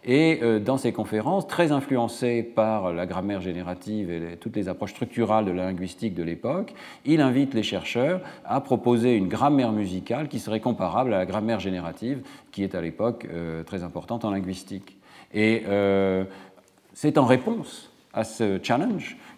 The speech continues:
que, euh, deux chercheurs se mettent ensemble, le musicologue compositeur Fred, Fred Lerdahl et le linguiste Ray Jack Herndorf. Et ils proposent donc cette théorie générative de la musique tonale qui postule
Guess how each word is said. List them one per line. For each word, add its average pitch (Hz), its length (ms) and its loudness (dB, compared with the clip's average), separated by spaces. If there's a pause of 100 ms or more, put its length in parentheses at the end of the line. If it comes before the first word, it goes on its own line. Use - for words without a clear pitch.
que, 131 100 4
euh, 107 840 4
deux 120 400 4 (120)
chercheurs 113 420 -2
se - 80 -6
mettent 92 180 -2
ensemble, 151 340 2
le 120 40 6
musicologue 123 640 4
compositeur 107 580 -2
Fred, 110 320 -2
Fred 110 220 -4
Lerdahl 95 500 -2 (240)
et 139 160 2
le 135 80 6
linguiste 113 560 0
Ray 113 180 0
Jack 113 240 0
Herndorf. 90 460 -8 (240)
Et 110 100 2
ils 113 80 2
proposent 113 380 2
donc 123 200 2
cette 104 200 -2
théorie 117 300 4
générative 101 520 0
de 104 60 0
la 92 80 0
musique 101 320 -4
tonale 113 400 0 (320)
qui 160 140 0
postule 160 580 0